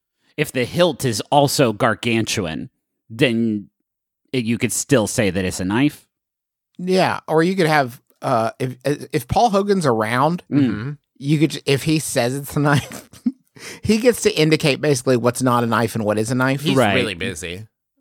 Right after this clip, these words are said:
Speaker 2: Yeah, <laughs> he is pretty busy.
Speaker 3: I, you know what I like? You know what I like? When they have those knives that do other things, then they're not just knives. It's like, here's knives and here's, and also, uh, it's a bottle opener. And also it's got, like, a little wrench in there.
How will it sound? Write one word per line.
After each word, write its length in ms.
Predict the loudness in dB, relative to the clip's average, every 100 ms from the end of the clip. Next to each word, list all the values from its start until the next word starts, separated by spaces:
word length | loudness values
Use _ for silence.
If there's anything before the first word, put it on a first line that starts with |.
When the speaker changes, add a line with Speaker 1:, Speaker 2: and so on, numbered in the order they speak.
| _
Speaker 2:
Yeah, 360 | 0 0 0 -2
<laughs> 40 |
he 160 | 2 4
is 140 | 2
pretty 200 | -2 -12
busy. 360 | -12 -14 -16 -20 _ _ _ _ -2
Speaker 3:
I, 240 | -2 -2 -4
you 140 | -2
know 80 | 0
what 100 | 0
I 120 | 0
like? 380 | 0 -4 -6 -10 _ _
You 120 | -4 -2
know 60 |
what 100 | 0
I 80 | -2
like? 260 | -4 -8 -12 _ _ _ _ -14
When 120 | -6
they 80 | -6
have 240 | -2 -2 2
those 200 | 0 0
knives 380 | 0 2 0
that 140 | -2 -4
do 240 | -4 -4
other 200 | -6 -8
things, 520 | -6 -4 -4 -6 -8 -18 _ _
then 140 | -4 -2
they're 100 | 0
not 220 | 0 0
just 220 | -2 -6
knives. 440 | -6 -6 -8 -12 -16 _ _ _ _
It's 120 | -4
like, 140 | -2 0
here's 220 | -2 0
knives 380 | 0 0 0 -2
and 100 | 0
here's, 300 | 2 2 0
and 120 | -2
also, 680 | 0 0 2 2 2 0 -4 -2
uh, 320 | 0 2 0
it's 220 | 0 -4
a 60 | -4
bottle 300 | 0 0 2
opener. 340 | 2 2 -2 -4 _ _ _ _ -4
And 160 | 0
also 540 | 2 2 2 4 4 2
it's 260 | -4 -8 -4
got, 240 | 0 0
like, 140 | -2 -2
a 60 |
little 240 | 0 0 0
wrench 360 | 0 0 0
in 100 | 0
there. 380 | 2 2 0 -6